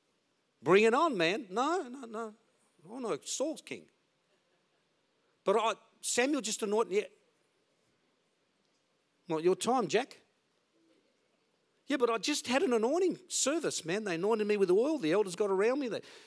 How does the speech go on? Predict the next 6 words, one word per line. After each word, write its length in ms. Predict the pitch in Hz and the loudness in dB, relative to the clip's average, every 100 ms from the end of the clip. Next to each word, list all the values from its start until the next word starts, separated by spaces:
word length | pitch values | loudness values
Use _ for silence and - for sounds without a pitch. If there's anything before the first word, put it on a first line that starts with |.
| - | -8
you 120 | 180 | -4
know, 60 | 165 - 135 _ _ _ _ _ _ _ _ _ _ _ _ - | -4 -6 -20 _ _ _ _ _ _ _ _ _ _ _ _ -16
exaggerating, 680 | 113 110 131 110 98 160 190 | -8 -4 -4 -4 -10 -10 -12
but 140 | - _ _ _ _ _ _ _ _ _ _ _ _ _ _ _ _ _ _ _ _ _ | -14 _ _ _ _ _ _ _ _ _ _ _ _ _ _ _ _ _ _ _ _ _
what 140 | 240 | 2
happens? 500 | 220 262 143 92 - | 2 2 -2 -4 -10